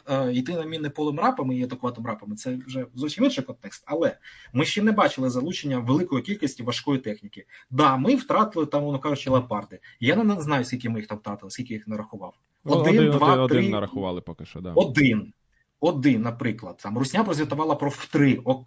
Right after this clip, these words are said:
Speaker 1: окей, навіть якщо повірити, повірити, що три леопарда, ну, незважаючи у ті, у ті вісім, які виявилися комбайнами, от, навіть якщо три,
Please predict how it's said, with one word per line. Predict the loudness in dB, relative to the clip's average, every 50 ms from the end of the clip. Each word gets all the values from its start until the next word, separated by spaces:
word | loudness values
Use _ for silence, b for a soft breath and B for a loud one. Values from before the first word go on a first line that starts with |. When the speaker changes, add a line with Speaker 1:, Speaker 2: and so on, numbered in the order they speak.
| _
Speaker 1:
окей, | -4 -4 -2 0 0 0 2
навіть | 0 -2 -4 -6
якщо | -6 -8 -6 -6
повірити, | -4 -2 -2 -2 -2 -2 -4 -6 -6 -6 -6
повірити, | -2 0 0 0 0 -4
що | -4 -2 -2 -2 -2 -2 -4 -10 _ _
три | -2 0 2 2
леопарда, | 2 2 0 0 -2 -4 -4 -4 -2 0
ну, | 0 0 B B B B B -8
незважаючи | -4 -2 0 0 0 0 0 0
у | 0 0
ті, | -2 -2 -2
у | -2 -2
ті | 0 0 2
вісім, | 2 2 0 0 -2 -2
які | -2 -2 0
виявилися | 0 2 0 0 0 -4 -4
комбайнами, | -4 -4 -2 0 2 2 2 0 -2 -4 -4 -8 -14 _ _ _ _
от, | -4 -4 -2
навіть | -2 -2 -2 -2
якщо | -4 -4 -2 -2 -2
три, | 0 4 4 4 4 4